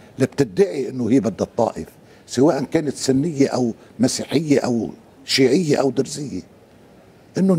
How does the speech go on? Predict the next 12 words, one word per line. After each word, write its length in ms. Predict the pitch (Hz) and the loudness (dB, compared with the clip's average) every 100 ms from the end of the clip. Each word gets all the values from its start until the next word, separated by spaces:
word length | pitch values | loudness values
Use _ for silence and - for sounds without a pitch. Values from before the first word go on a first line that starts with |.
| 160 | 2
ينتبهوا 440 | - 220 175 147 | 2 0 2 0
لهالنقطة. 640 | 113 110 117 147 - 92 - _ _ - - - - - - - - | 2 2 0 -2 -6 -10 -10 _ _ -20 -20 -20 -20 -20 -20 -18 -4
يجب 460 | 107 165 180 165 135 | 2 2 2 0 0
العودة 560 | 113 117 170 147 160 | 0 2 0 2 0
إلى 240 | - 131 120 | 0 0 0
تطبيق 580 | - 78 80 127 143 | -2 -6 2 4 4
الطائف 520 | - - 131 139 117 - | -4 -2 0 0 -4 -8
حرفياً 560 | 104 - - 127 120 | -8 -6 -4 -2 -2
نصاً 420 | 110 123 - - | 0 -2 -4 -6
وروحاً. 500 | 123 107 123 - - - - - - - | -6 -4 -4 -6 -12 -18 -20 -20 -20 0
وأي 280 | 147 143 160 | 2 4 4
غلط 300 | 135 165 151 | 2 2 0